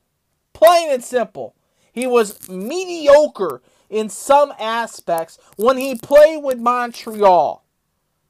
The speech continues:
They pick him up this year on basically a whim and a free ride.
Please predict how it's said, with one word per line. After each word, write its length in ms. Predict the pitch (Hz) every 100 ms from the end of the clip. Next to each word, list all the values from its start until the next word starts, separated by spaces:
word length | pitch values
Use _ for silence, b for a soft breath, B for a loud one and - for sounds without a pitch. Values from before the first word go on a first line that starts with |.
| _ _ _ _ _
They 200 | 233 277
pick 340 | - 349 381
him 260 | - 381 381
up 360 | 269 277 285 _ _ _
this 460 | 165 302 294 -
year 400 | 185 180 170 185 - _ _ _ _ _ _ _ _ _ _ _ _ _ _ _
on 280 | - 214 226 240 170
basically 760 | 233 330 381 285 277 254 240 b b -
a 360 | 220 220 214 _ - _
whim 420 | 196 180 269 320
and 140 | 294 220
a 80 | 196
free 380 | - 277 294
ride. 560 | 247 254 240 294 147 151